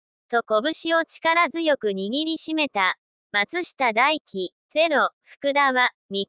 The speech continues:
日に行われるホーム町田祇園スタジアムでの柏戦後のアフターゲームショーに出演する。共に出演する元フジテレビの笠井信介アナウンサー、六十一、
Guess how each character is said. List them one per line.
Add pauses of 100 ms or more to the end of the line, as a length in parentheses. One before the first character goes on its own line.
日
に
行
わ
れ
る
ホ
ー
ム
町
田
祇
園
ス
タ
ジ
ア
ム
で
の
柏
戦
後
の
ア
フ
タ
ー
ゲ
ー
ム
シ
ョ
ー
に
出
演
す
る。 (720)
共
に
出
演
す
る
元
フ
ジ
テ
レ
ビ
の
笠
井
信
介
ア
ナ
ウ
ン
サ (300)
ー、
六
十
一、